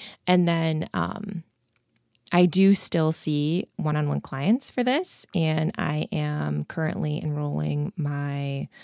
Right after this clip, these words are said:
one-on-one clients for September at this point. So again, if you are looking for help, for guidance, if,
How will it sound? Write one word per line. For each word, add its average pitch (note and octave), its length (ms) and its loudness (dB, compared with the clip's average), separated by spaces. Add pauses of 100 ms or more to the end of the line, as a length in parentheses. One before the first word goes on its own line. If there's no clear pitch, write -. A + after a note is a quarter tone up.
(560)
one-on-one D#3 440 4
clients C#3+ 500 -2
for C#3+ 600 -4
September - 1040 -6
at - 100 -6
this - 180 -4
point. - 300 -12 (640)
So E3+ 380 8
again, C#3+ 320 4
if D3+ 120 0
you A#3 200 4
are C#4 100 4
looking G#3+ 400 6
for E3+ 540 2
help, - 400 -6 (160)
for E3 340 0
guidance, - 560 -6
if, - 480 -8